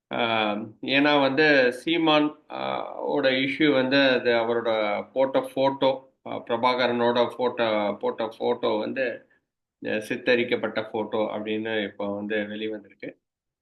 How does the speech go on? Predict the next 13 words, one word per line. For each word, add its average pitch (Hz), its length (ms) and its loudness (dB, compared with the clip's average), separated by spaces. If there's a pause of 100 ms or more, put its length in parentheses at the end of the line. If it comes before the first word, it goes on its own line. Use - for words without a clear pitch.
(220)
அதே 151 280 6
மாதிரி 151 280 6
அவரு 123 640 4
ஏ 127 120 0
கே 139 100 0
ஃபார்ட்டி 123 360 -2
செவன் 117 340 -4
உயர்தர 117 1000 2
துப்பாக்கி 127 680 -2
வச்சு, 117 640 0 (560)
ஆ, 107 420 0
அவரு 110 560 0
சு-, 113 500 2